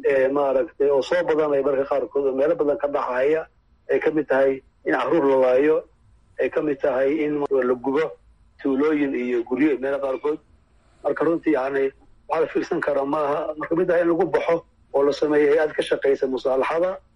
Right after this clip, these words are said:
ayaa ka mid ahayd, oo guddi baa loo saaray hay-adda ayada ah. In culummadu sidii ay, maaragtay, isu kaashan lahaayeen bulshada qaybaha kala gedisan, sida odayaasha iyo, maaragtay, aqoon-yahanada iyo de-,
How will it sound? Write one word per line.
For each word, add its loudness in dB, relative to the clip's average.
ayaa 2
ka -4
mid 2
ahayd, 0
oo 0
guddi -2
baa 0
loo 0
saaray -4
hay-adda -4
ayada -2
ah. -10
In -2
culummadu 0
sidii -2
ay, 2
maaragtay, -2
isu -2
kaashan 0
lahaayeen 2
bulshada -2
qaybaha 2
kala 0
gedisan, -4
sida -2
odayaasha 2
iyo, 0
maaragtay, 0
aqoon-yahanada 0
iyo -2
de-, -2